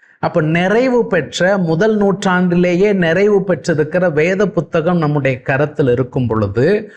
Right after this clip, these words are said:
இந்த வேத புத்தகம் சான்றளிக்காத ஒரு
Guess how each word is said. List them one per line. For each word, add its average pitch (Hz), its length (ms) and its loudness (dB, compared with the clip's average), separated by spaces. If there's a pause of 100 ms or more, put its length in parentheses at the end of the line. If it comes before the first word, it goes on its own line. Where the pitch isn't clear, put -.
(220)
இந்த 156 320 2
வேத 196 460 0
புத்தகம் 208 600 0 (140)
சான்றளிக்காத 202 1080 0
ஒரு 151 540 -2